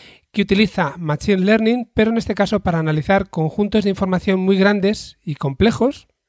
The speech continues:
como son las, estas fake news y cómo se expanden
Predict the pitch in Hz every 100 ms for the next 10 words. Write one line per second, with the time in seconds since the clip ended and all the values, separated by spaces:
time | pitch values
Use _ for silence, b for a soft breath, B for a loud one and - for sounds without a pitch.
0 | _ - 139 131 156 151 135 131 - -
1 | _ _ _ 160 - 165 156 180 180 160
2 | B B B B 185 165 160 165 196 185
3 | 160 143